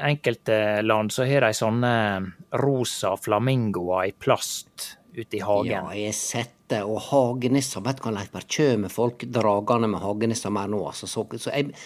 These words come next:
Speaker 2: vet, er det lov å skyte på disse hagenissene med sprettert? Det er nesten som at det er litt sånn konkurranse i nabolaget her.
Speaker 1: Jeg tror ikke
Speaker 2: Om å gjøre å
Speaker 1: politiet, eh, bruker tid på å etterforske skyting med sprettert på hagenisse, så jeg, jeg vil,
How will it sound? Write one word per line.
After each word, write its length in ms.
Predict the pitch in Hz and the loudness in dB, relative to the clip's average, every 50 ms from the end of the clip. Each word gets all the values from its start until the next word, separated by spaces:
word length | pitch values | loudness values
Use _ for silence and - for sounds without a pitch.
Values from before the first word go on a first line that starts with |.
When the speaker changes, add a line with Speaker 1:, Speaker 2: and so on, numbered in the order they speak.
| - | -14
Speaker 2:
vet, 220 | - - 180 - - | -10 -8 -8 -2 2
er 140 | 160 127 131 | 4 4 6
det 40 | |
lov 300 | 151 175 190 165 127 98 98 | 6 8 8 6 6 4 2
å 60 | - | 0
skyte 560 | - - - 113 107 101 - - _ - 123 | 0 0 0 0 -2 -4 -6 -6 _ -6 -4
på 100 | - 110 | -2 -2
disse 220 | 113 113 - 123 - | -2 -2 -2 -2 0
hagenissene 680 | 110 101 101 101 120 117 127 123 - - 104 104 101 | 0 0 0 0 0 0 0 -2 -2 -4 -4 -4 -4
med 140 | 98 95 - | -4 -6 -6
sprettert? 640 | - 117 123 120 - - 87 - - - - - - - - - - - | -4 -4 -4 -4 -4 -6 -8 -8 -10 -14 -20 -20 -20 -20 -20 -20 -20 -18
Det 180 | - - - 147 | -2 2 4 6
er 60 | 175 202 | 6 6
nesten 320 | - - - - 131 123 | 4 2 -2 -2 -2 0
som 180 | - 147 143 127 | 2 4 4 4
at 160 | 113 - - | 4 2 0
det 140 | 127 127 127 | 0 2 2
er 80 | 131 131 | 2 2
litt 140 | 139 - | 2 4
sånn 160 | - 143 135 135 - - _ | 2 2 2 2 -4 -10 _
konkurranse 840 | - - 165 165 139 - 147 139 160 175 160 143 - - - 120 | -4 2 2 2 4 6 6 6 8 6 6 4 2 0 2 2
i 80 | 110 110 | 4 6
nabolaget 560 | 120 131 139 120 107 107 98 82 92 98 92 | 6 6 6 4 4 2 2 0 -2 -4 -4
her. 240 | 82 71 62 - - _ _ _ _ _ _ _ _ _ _ _ | -6 -6 -8 -10 -14 _ _ _ _ _ _ _ _ _ _ _
Speaker 1:
Jeg 160 | - - - - | -16 -14 -4 0
tror 140 | - 175 185 | 2 2 4
ikke 140 | 151 - 185 | 8 10 10
Speaker 2:
Om 100 | 170 160 | 12 12
å 60 | 143 135 | 12 10
gjøre 160 | 131 143 151 | 10 8 8
å 80 | 139 | 6
Speaker 1:
politiet, 800 | 123 202 196 196 139 131 127 120 117 117 117 110 110 - - - - - - _ | 4 4 2 2 4 4 4 6 4 4 4 2 0 -2 -6 -14 -20 -20 -6 _
eh, 300 | 156 127 123 120 117 117 117 - - | 0 2 4 4 4 2 0 -2 -8
bruker 400 | - 139 123 123 123 - 123 - | -2 0 0 2 2 2 0 0
tid 380 | - - - 165 139 113 101 - | -2 -4 -2 -2 -2 -2 -4 -4
på 140 | - 101 101 | -2 -2 0
å 40 | 110 | 0
etterforske 920 | 113 107 - _ - 110 - - - 131 - - - - - - 113 101 95 92 92 92 95 95 90 - | 0 -2 -2 _ -4 -4 -2 0 0 0 0 -2 -6 -10 -2 0 0 2 2 0 -2 -2 -4 -6 -8 -10
skyting 640 | - - - - 113 107 117 - _ - 131 120 110 | -14 -12 -6 -2 -2 -2 -2 -2 _ 2 2 4 4
med 100 | 104 107 | 2 0
sprettert 600 | - - 127 123 120 - _ - 104 101 - - _ | 0 2 2 2 2 2 _ -2 -2 -2 -4 -8 _
på 140 | 120 113 104 | -2 0 2
hagenisse, 560 | 110 110 110 110 113 123 127 120 - - 113 104 | 4 2 2 2 0 0 0 -2 -2 -4 -6 -6
så 140 | - 117 | -2 -2
jeg, 140 | 131 139 - - | -2 -2 0 0
jeg 160 | 202 185 - | 0 0 2
vil, 220 | 123 113 107 107 | 2 0 0 0